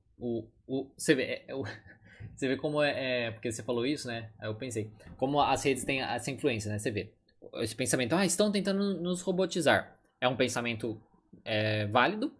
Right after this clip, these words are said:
né? "Ah, estão tentando nos robotizar e tal." Que até o con-, documentário mostra isso, né? O, o menino fica quase um robô lá.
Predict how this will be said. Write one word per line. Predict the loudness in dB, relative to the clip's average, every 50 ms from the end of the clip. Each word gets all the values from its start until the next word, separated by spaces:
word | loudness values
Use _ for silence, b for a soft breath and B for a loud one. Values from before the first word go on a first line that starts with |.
| _ _ -12
né? | -12 -12 -12 -16 _ _ _ _ _ _ -12 -10 -10 -10 -10 -6
"Ah, | -4 -2 -2 -2
estão | -2 -4 -6 -6
tentando | -4 -4 -4 -4 -2
nos | 0
robotizar | 0 2 2 0 -4 0 4 4 4
e | 4
tal." | 2 -2 -4 -4 -10 0
Que | 0 2
até | 6 8 8
o | 8 8 4 -2
con-, | -4 -4 -4 -2
documentário | -4 -4 -2 -2 -4 2 4 4 4 4 4
mostra | 2 0 0 0 0 -2 -2
isso, | -2 -2 -4 -4 -4 -6
né? | -4 -4
O, | -2 -4 -4 -4 -6 -6
o | -6
menino | -6 -6 -6 -6 -6 -6 -8
fica | -8 -10 -8
quase | -2 0 0 0 0
um | 0
robô | 0 0 0 0 -2 -2 -2
lá. | -2 -2 -4